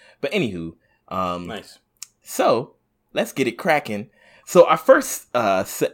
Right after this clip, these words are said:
Speaker 1: question or set of questions, um, comes from the boy Soy, the boy Soy.
Speaker 2: The boy.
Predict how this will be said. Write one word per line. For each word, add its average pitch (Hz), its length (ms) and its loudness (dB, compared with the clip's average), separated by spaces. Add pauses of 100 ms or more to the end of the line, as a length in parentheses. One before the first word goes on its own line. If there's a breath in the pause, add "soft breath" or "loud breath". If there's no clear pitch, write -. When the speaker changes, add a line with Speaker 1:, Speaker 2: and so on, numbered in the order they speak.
Speaker 1:
question 120 500 2
or 117 160 -2
set 180 280 4
of - 120 -4
questions, 95 760 -4 (400 soft breath)
um, 104 380 0
comes 208 320 4
from 190 160 0
the 185 80 4
boy 151 320 4
Soy, 185 640 4 (140)
the 214 200 6
boy 202 540 2 (140)
Soy. 175 680 -4
Speaker 2:
The 196 120 -6
boy. 208 460 10